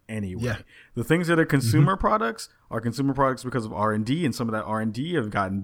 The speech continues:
Speaker 1: bits and pieces from the military. That's
Speaker 2: Yeah.
Speaker 1: one aspect.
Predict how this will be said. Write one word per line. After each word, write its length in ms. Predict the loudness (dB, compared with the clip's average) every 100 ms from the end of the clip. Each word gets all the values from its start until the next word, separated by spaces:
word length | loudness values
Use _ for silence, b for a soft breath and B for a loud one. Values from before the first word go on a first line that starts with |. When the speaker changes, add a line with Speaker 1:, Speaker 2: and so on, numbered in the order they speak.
| -4
Speaker 1:
bits 220 | -6 -4
and 100 | -2
pieces 380 | -2 -2 -8 -4
from 260 | -4 -2
the 60 | -2
military. 580 | -4 -6 -10 -14 -14 _ B B B B B B _
That's 240 | 2 4
Speaker 2:
Yeah. 60 | 4
Speaker 1:
one 140 | 4
aspect. 440 | 2 -4 -10 -12